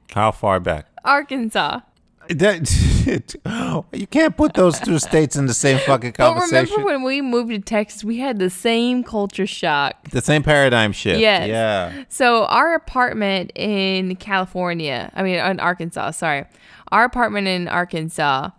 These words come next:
Speaker 1: Was
Speaker 2: was
Speaker 1: a three hundred square foot apartment that cost three hundred and fifteen dollars
Speaker 2: Okay, but then
Speaker 1: per
Speaker 2: when
Speaker 1: month.
Speaker 2: we upgraded to the nicer one, we, we upgraded to the quote unquote luxury version in
Speaker 1: Yeah,
Speaker 2: Arkansas.
Speaker 1: right, but four hundred bucks, and I thought that
Speaker 2: Yeah,
Speaker 1: was expensive.
Speaker 2: that was the expensive luxury option.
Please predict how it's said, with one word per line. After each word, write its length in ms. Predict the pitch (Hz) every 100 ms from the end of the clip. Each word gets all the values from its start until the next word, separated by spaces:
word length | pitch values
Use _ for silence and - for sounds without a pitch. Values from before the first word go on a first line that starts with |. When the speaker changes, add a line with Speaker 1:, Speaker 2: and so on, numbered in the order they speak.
| _ _ _ _
Speaker 1:
Was 140 | 120 95
Speaker 2:
was 80 |
Speaker 1:
a 140 | 120 117
three 440 | - _ 151 170
hundred 360 | 156 147 143 135
square 300 | - 139 127
foot 180 | - 120
apartment 540 | - 120 117 123 117
that 160 | 110 -
cost 320 | 104 95 - -
three 240 | 123 123
hundred 300 | 113 110 101
and 180 | 92 92
fifteen 540 | - 107 - 110 104
dollars 320 | 104 95 -
Speaker 2:
Okay, 40 | 233
but 60 |
then 100 | 269
Speaker 1:
per 20 | 285
Speaker 2:
when 80 | 277
Speaker 1:
month. 40 |
Speaker 2:
we 80 | 254
upgraded 600 | - 240 233 240 233 214 214
to 100 | 190
the 100 | 180
nicer 540 | 185 202 214 202 185
one, 300 | 160 147 151
we, 160 | 190 151
we 200 | 202 202
upgraded 480 | 226 - 262 247 -
to 100 | 202
the 140 | 180
quote 340 | - - 185 180
unquote 300 | 180 190 165
luxury 460 | 175 180 - 175 160
version 420 | 160 160 160 156
in 60 | 117
Speaker 1:
Yeah, 220 | 104 98
Speaker 2:
Arkansas. 500 | 104 147 - 113 117
Speaker 1:
right, 280 | 110 98 95
but 220 | 107 104 95
four 300 | - 131 127
hundred 240 | 127 120
bucks, 300 | 104 104 -
and 200 | 107 107
I 120 | 127 160
thought 340 | - 104 -
that 140 | 110
Speaker 2:
Yeah, 60 | 101
Speaker 1:
was 140 | -
expensive. 420 | 95 - - 214 220
Speaker 2:
that 60 |
was 140 | 262 254
the 100 | 247
expensive 720 | 214 - - 226 220 220 190
luxury 480 | 196 190 - 175 165
option. 680 | 151 143 - 175 - -